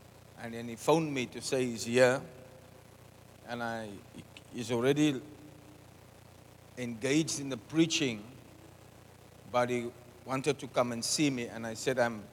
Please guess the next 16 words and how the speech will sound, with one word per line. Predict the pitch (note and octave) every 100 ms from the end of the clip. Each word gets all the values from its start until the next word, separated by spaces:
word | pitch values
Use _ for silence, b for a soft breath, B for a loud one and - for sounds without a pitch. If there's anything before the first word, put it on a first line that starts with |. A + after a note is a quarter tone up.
| - - -
having | B2 C3+ B2
a |
prayer | - - C#3+
meeting | C#3 C3 B2 C3 A#2+
in |
the | A#2
morning." | A#2 B2+ B2+ G#2+ F2 - - - - -
Then | B2+ B2+
he | A#2+
came, | - D3+ C3 G#2+ - - - - - - - - - - -
and | A#2+ A#2+
he | A#2+
blessed | G2 C#3+ F#3 -
our | C#3+ D3 C#3
hearts | A#2+ D3 E3+ D#3+ -
tremendously, | D3 C3 D#3 F#3 F3+ - C3 B2 B2